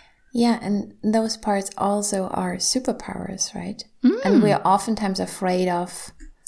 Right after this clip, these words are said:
Speaker 1: uh,
Speaker 2: Yeah.
Speaker 1: which makes us powerful.
Speaker 2: Yeah.
Speaker 1: And
Speaker 2: Mm.
Speaker 1: in that way, you know, happiness, like, that true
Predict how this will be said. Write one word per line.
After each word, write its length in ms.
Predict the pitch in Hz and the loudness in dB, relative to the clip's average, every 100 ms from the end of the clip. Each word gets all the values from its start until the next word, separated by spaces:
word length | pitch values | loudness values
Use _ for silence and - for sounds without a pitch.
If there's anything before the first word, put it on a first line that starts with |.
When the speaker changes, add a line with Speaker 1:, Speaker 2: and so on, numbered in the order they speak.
| - | -8
Speaker 1:
uh, 180 | 185 175 | 0 0
Speaker 2:
Yeah. 60 | 175 | 2
Speaker 1:
which 200 | 175 - | 0 0
makes 260 | 180 170 175 | -2 -2 -4
us 120 | - | -4
powerful. 600 | - 202 185 - - 185 | -2 0 0 -2 -6 0
Speaker 2:
Yeah. 140 | 220 - _ _ _ _ _ _ _ - | -2 -2 _ _ _ _ _ _ _ -4
Speaker 1:
And 360 | 190 185 185 185 | -2 0 0 -2
Speaker 2:
Mm. 100 | - | -6
Speaker 1:
in 160 | - 196 | 0 2
that 200 | 190 185 | 4 2
way, 500 | 180 175 180 180 - | 0 0 0 -4 -6
you 140 | - 196 | 0 2
know, 280 | 180 170 175 - - - _ _ - - - - - | 2 0 -4 -16 -20 -20 _ _ -14 -8 -8 -6 -2
happiness, 960 | - 196 196 202 180 180 190 - - - | 0 0 0 -2 0 -2 -2 0 0 2
like, 180 | 233 233 | 2 4
that 200 | 381 370 _ | 2 -2 _
true 600 | - - 196 202 165 160 | -6 0 2 4 4 0